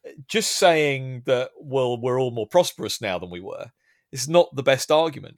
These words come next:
I, I likewise think that a pandemic, any pandemic, not that actually technically this is a pandemic. I'm, again, if someone's quoted me the numbers, I can't reel them off to you now, but, like,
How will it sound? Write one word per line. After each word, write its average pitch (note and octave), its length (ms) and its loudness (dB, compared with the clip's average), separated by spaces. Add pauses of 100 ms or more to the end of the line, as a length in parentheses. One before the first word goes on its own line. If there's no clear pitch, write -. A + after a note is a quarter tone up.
I, D3 220 2 (100)
I D3 80 0
likewise D3+ 640 4
think D3 260 -4
that C3+ 160 -2
a C#3 80 -4
pandemic, D#3 800 0 (420)
any A#3 260 4
pandemic, A#2 720 -6
not C#3+ 200 -4
that A#2+ 180 -12
actually A2+ 420 -6
technically G#2 580 -8
this G#2 220 -6
is B2 80 -6
a C3 60 -8
pandemic. E2+ 580 -14
I'm, F#2 220 -14
again, G#2+ 260 -4
if G#2+ 100 -10
someone's A2+ 520 -8
quoted C3+ 340 0
me A#2 80 -6
the G#2+ 80 -8
numbers, A2 320 -4
I G#2+ 80 0
can't C#3 280 0 (240)
reel D3+ 260 6
them C#3 120 0
off D#3 180 2
to C#3 100 -10
you A#2 120 -4
now, C3 280 2
but, A2+ 140 -2
like, D3 180 -6